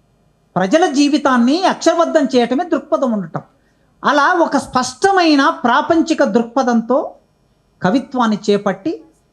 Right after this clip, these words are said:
మనందరినీ అలర్ట్ చేస్తుంది. మీరు చూడండి, సార్ చెప్పాడు కదా, పసిపిల్లల ప్రస్తావన, స్త్రీల ప్రస్తావన ఎంత విరివిగా వచ్చిందో, యుద్ధానికి వ్యతిరేకంగా రాయండి, మాట్లాడండి, రాయండి, మాట్లాడండి అని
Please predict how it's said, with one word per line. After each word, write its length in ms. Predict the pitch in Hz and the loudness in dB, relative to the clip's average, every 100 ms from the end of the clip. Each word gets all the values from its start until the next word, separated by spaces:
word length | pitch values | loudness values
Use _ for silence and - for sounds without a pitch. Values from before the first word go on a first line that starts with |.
| - | -6
మనందరినీ 640 | 180 180 180 254 285 214 - - | -2 0 0 0 0 -2 -6 -6
అలర్ట్ 440 | 226 339 381 381 330 | 0 0 0 0 0
చేస్తుంది. 440 | 277 - 208 139 - _ _ _ _ _ _ - - - - | 0 -2 -4 -6 -14 _ _ _ _ _ _ -20 -20 -20 -2
మీరు 140 | 226 302 | 0 2
చూడండి, 640 | - 349 349 320 269 254 | 2 2 4 2 0 -2
సార్ 340 | - 262 302 285 | -2 -2 0 0
చెప్పాడు 280 | 277 269 233 | 0 0 0
కదా, 380 | 233 349 349 196 _ _ _ _ _ _ _ | 2 0 -2 -6 _ _ _ _ _ _ _
పసిపిల్లల 640 | 240 247 349 359 359 349 339 | -4 0 0 2 2 2 2
ప్రస్తావన, 680 | 285 277 - 302 294 294 294 | 0 -4 -2 -2 0 0 0
స్త్రీల 380 | 285 262 294 311 | -2 -2 0 0
ప్రస్తావన 580 | 294 - - 277 277 | -2 -4 -2 -2 0
ఎంత 400 | 277 233 285 - 359 | -2 -2 -2 0 0
విరివిగా 420 | 220 254 349 349 | 2 2 4 2
వచ్చిందో, 760 | 294 269 - 262 226 294 403 370 - _ _ _ _ _ _ _ _ _ - | 2 0 0 2 2 2 0 -6 -14 _ _ _ _ _ _ _ _ _ -2
యుద్ధానికి 680 | 202 196 196 262 240 226 220 | -2 -2 0 2 2 0 -2
వ్యతిరేకంగా 920 | 196 196 247 233 233 220 202 180 160 | -2 -2 0 0 0 -2 0 0 0
రాయండి, 640 | 170 254 254 233 214 202 175 | 0 2 2 2 2 0 0
మాట్లాడండి, 880 | 165 220 - 269 226 208 196 190 | 0 0 0 0 0 0 0 -2
రాయండి, 640 | 170 180 262 262 233 214 196 | 0 0 0 0 0 0 0
మాట్లాడండి 800 | 170 233 - 240 214 208 202 196 | 0 -2 0 -2 0 0 0 0
అని 260 | 185 147 | 0 -4